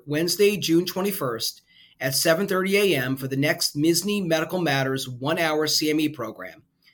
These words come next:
Vector-Borne Diseases: prevention, Identification, and Treatment.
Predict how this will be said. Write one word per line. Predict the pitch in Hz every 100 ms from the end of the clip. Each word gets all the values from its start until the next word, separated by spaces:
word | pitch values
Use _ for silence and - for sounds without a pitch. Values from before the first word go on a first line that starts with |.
| _ _ _ -
Vector-Borne | 170 170 208 175 180
Diseases: | 180 147 135 113 120 -
prevention, | - 139 165 175 - 202 190 143
Identification, | 143 156 165 185 160 151 160 143
and | 135
Treatment. | - 135 -